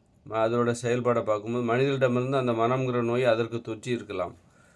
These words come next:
அப்படி பார்க்கும்போது நாய் கூட ஒரு மனிதரா இருக்கலாம். அதனால மனிதர்னா என்ன அப்படிங்கிறத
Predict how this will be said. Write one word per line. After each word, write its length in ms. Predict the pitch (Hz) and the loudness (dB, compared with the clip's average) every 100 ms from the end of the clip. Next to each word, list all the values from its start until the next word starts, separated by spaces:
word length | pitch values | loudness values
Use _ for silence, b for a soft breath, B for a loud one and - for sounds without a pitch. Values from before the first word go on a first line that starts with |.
| b b - | b b -6
அப்படி 280 | 113 123 135 | -4 -2 -2
பார்க்கும்போது 600 | 123 123 120 131 151 131 | 0 -2 0 0 0 0
நாய் 280 | 113 127 131 | 2 2 0
கூட 160 | 139 139 | 0 0
ஒரு 160 | 127 | 0
மனிதரா 400 | 117 113 113 113 | 0 0 0 2
இருக்கலாம். 400 | 107 - 87 85 - _ _ - | 0 -2 -10 -10 -10 _ _ -16
அதனால 280 | 107 120 131 | -10 -6 -4
மனிதர்னா 520 | 107 117 127 123 123 | -2 -2 -2 -4 -4
என்ன 200 | 117 104 113 | -4 -2 -2
அப்படிங்கிறத 500 | 104 101 104 104 | -2 -4 -4 -2